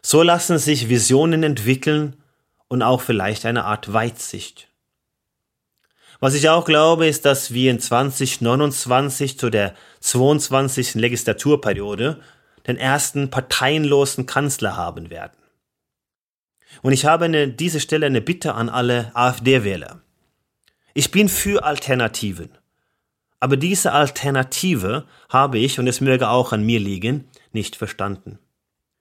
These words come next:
Bei anstehenden Wahlen, und das gilt auch im Übrigen für alle andere Wähler, müssen wir Entscheider mit Fragen konfrontieren. Was sind die konkreten Antworten und Lösungen, die Sie bieten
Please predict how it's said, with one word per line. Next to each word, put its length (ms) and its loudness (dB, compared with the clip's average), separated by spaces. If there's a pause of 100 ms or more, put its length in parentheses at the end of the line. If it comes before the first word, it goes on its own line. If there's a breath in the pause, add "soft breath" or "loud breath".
(420)
Bei 140 0
anstehenden 720 0
Wahlen, 440 -2 (880)
und 100 0
das 220 2
gilt 160 2
auch 160 2
im 80 -4
Übrigen 360 -4
für 180 -4
alle 180 2
andere 340 0
Wähler, 480 -8 (320 soft breath)
müssen 400 2
wir 140 0
Entscheider 580 0
mit 160 -2
Fragen 640 0
konfrontieren. 760 -8 (720 soft breath)
Was 240 2
sind 220 2
die 100 -4
konkreten 840 -2
Antworten 760 0
und 160 0
Lösungen, 640 2
die 140 -2
Sie 160 -2
bieten 500 -2